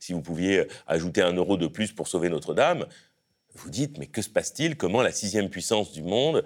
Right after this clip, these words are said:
demande, euh, à ce que, euh, vraiment le privé ? Donc voilà, le fake state, donc activisme communicationnel,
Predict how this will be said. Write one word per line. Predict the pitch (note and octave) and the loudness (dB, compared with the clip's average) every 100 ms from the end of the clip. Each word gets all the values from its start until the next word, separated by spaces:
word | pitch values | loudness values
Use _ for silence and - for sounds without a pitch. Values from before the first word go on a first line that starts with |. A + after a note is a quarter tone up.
| - - | -2 -12
demande, | - A2 A2 B2 F3 A2 - - - - | 0 4 4 4 4 2 0 -6 -16 2
euh, | G2 F#2 - | 4 6 4
à | - | 0
ce | - | 0
que, | A2+ | 4
euh, | C3 G2+ | 6 4
vraiment | D#2 F#2 A#2 | 2 0 2
le | G2+ | 0
privé ? | - F2+ - - | -4 -12 -14 0
Donc | D3 | 2
voilà, | D3 G#2+ | 4 4
le | F#2 | 4
fake | A#2+ C3+ | 4 2
state, | - D3+ F#3+ A3 | 2 4 4 4
donc | A2 G#2+ - - | 2 0 -10 -2
activisme | E3 F3+ F3 E3 D#3 | 0 0 0 0 0
communicationnel, | D3 C3 B2 A#2+ G#2+ G#2+ A2+ E3+ | 2 0 2 2 2 4 4 4